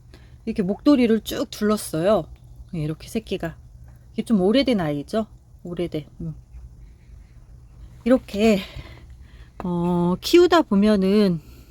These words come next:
이렇게 손톱이 이렇게, 이렇게 손톱이 이렇게 자라나 봐요. 마룬 힐이. 근데 지금은 요 아이들이 어려가지고 이제 크다,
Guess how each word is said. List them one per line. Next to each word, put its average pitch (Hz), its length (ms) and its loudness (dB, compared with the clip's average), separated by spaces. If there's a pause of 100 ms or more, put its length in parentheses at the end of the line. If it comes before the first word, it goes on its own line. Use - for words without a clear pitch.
(960)
이렇게 190 680 2 (560)
손톱이 254 840 2 (720)
이렇게, 233 380 0 (100)
이렇게 - 220 -2
손톱이 339 420 4
이렇게 208 200 2
자라나 196 460 -2
봐요. 170 320 -4
마룬 175 360 -2
힐이. 190 280 2 (280)
근데 214 160 4
지금은 220 720 4
요 180 180 2
아이들이 170 580 2 (260)
어려가지고 185 840 4 (640)
이제 185 240 0
크다, 311 380 2